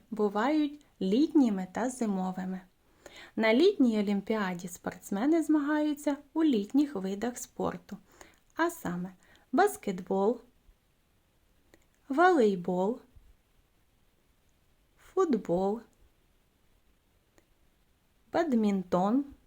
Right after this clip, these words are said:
велоперегони, плавання, художня гімнастика, ве-, веслування на байдарках.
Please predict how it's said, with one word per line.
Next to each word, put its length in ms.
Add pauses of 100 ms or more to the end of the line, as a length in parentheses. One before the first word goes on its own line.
(1700)
велоперегони, 1200 (1800)
плавання, 880 (1900)
художня 640
гімнастика, 1000 (1700)
ве-, 220 (160)
веслування 840
на 200
байдарках. 840